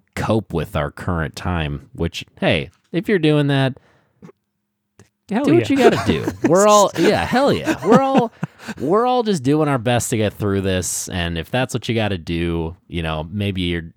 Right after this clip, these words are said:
Speaker 1: having drinks a little more often than you did before.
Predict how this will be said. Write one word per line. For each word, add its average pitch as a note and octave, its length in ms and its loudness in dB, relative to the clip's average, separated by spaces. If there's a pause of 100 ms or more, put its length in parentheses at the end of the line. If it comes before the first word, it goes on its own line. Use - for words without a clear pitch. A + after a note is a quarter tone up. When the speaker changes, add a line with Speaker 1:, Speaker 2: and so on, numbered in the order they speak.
(140)
Speaker 1:
having F2+ 380 -4
drinks E2 340 -4
a F#2+ 60 -2
little A#2 320 0
more F#2 240 0
often F2 320 -2
than E2 160 -4
you E2+ 100 -4
did E2 220 -4
before. D#2 580 -6